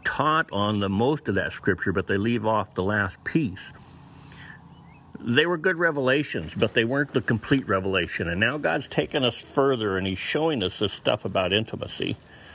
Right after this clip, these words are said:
So then the rest of this prayer, and the key to this prayer is, yep,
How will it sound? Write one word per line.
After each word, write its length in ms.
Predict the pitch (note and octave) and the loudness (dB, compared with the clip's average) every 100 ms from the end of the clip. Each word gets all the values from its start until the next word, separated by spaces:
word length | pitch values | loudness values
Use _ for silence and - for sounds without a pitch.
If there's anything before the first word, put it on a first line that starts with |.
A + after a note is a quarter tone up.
| - - - - - - - - - - | -20 -20 -20 -20 -20 -20 -20 -20 -20 -4
So 240 | - D3+ | 4 4
then 400 | D3 D3+ C#3+ B2 | 4 2 2 2
the 140 | B2 | 2
rest 380 | A#2 C3 D3 - | 2 2 2 0
of 100 | A#2 | 0
this 180 | A2 G#2+ | 2 0
prayer, 800 | - - E3 D3 A2+ A#2 - - | 0 2 4 4 2 0 -2 -2
and 240 | G#2+ G#2 G2 | 0 0 0
the 40 | |
key 320 | - - F#3+ | -2 0 2
to 80 | D#3+ | 4
this 160 | G#2 F#2+ | 2 0
prayer 360 | - G#2+ G2+ F#2 | 2 2 4 2
is, 280 | G#2 A#2 | 0 0
yep, 300 | C#3+ F3+ G#3+ | 2 2 0